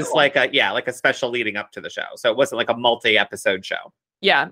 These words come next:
Speaker 1: And also my notes are out of order. So he was a <laughs> contestant on Survivor Thailand.
Speaker 2: Okay.
Speaker 1: And he didn't punch the guy. He was remembered for choking him,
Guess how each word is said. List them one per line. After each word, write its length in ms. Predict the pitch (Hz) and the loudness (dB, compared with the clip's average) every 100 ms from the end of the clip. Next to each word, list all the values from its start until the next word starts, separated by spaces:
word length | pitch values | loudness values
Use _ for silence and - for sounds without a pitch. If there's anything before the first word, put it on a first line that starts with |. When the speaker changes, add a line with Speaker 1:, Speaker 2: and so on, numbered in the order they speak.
| - | 0
Speaker 1:
And 160 | 226 220 | 4 4
also 220 | 220 220 | 2 2
my 120 | 202 | 2
notes 240 | 196 196 | 0 0
are 80 | 202 | 4
out 120 | 180 | 4
of 80 | 175 | 4
order. 240 | 165 143 156 | -2 -2 -2
So 160 | 208 | 0
he 100 | 208 | 2
was 140 | 226 247 | 0 0
a 60 | |
<laughs> 60 | 320 | 0
contestant 420 | 294 254 - 285 | 0 -2 -2 2
on 180 | 269 247 | 2 2
Survivor 440 | 247 214 214 190 | 0 4 2 2
Thailand. 640 | 190 196 180 151 143 180 208 - - - - | -2 0 0 0 -4 -4 -6 -14 -20 -20 0
Speaker 2:
Okay. 200 | 147 139 | 4 6
Speaker 1:
And 80 | 220 | 6
he 160 | 262 240 | 4 2
didn't 240 | 240 247 | 2 -2
punch 260 | 233 240 220 | 0 -2 0
the 100 | 196 | 0
guy. 200 | 180 180 | 2 2
He 80 | 190 | 0
was 100 | 185 | 0
remembered 420 | 185 190 190 180 | -2 -2 -2 -4
for 120 | 151 | -6
choking 500 | 139 - 214 180 160 | -8 -4 -2 -2 -6
him, 360 | 165 113 151 | -8 -8 -10